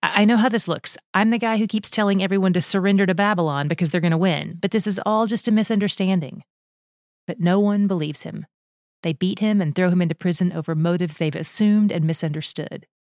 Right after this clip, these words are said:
But true to form, Jeremiah persists in following and submitting to God nonetheless. From time to time, the king secretly sends for Jeremiah and asks him for wisdom and insight,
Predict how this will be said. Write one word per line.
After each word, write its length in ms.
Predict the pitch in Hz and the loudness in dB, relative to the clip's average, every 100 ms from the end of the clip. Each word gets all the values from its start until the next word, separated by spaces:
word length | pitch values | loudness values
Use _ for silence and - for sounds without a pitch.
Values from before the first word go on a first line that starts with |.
| _ _ _ _ _ _ _ _ | _ _ _ _ _ _ _ _
But 100 | - | -14
true 200 | - 175 | -4 0
to 80 | 180 | 0
form, 500 | - 262 208 185 190 - _ - | 0 0 2 2 -2 -4 _ -6
Jeremiah 580 | 175 175 214 226 226 233 | -2 2 2 2 2 -2
persists 580 | 190 151 - 190 - - | -2 -2 0 0 -2 -2
in 220 | 156 - | -2 -2
following 460 | 165 170 180 185 175 | 0 0 2 2 2
and 120 | 156 | 0
submitting 460 | - 156 156 156 156 | 0 0 2 0 -2
to 80 | 160 | -2
God 280 | 151 147 | -2 -2
nonetheless. 800 | 143 147 147 147 143 - - - _ _ _ _ _ _ _ _ - | 0 0 -2 -2 -6 -8 -8 -10 _ _ _ _ _ _ _ _ -2
From 140 | 185 | 0
time 320 | 175 214 233 254 | 2 0 -2 -4
to 60 | |
time, 500 | - 175 156 170 202 - - | -6 -4 -2 0 -2 -4 -10
the 80 | 180 | -6
king 300 | - 220 214 | 0 2 2
secretly 580 | - 180 170 208 190 175 | 0 -2 -2 -2 -2 -2
sends 320 | 165 156 - | -2 -2 -2
for 100 | 196 | -2
Jeremiah 540 | 202 196 196 196 202 | -2 0 2 0 -2
and 140 | 175 175 | -2 -4
asks 400 | 160 170 - - | -4 -6 -8 -4
him 100 | 175 | -4
for 160 | 175 | -2
wisdom 320 | 156 156 139 151 | -4 -4 -2 -4
and 100 | 143 | -4
insight, 460 | 139 - 131 - | -6 -8 -10 -12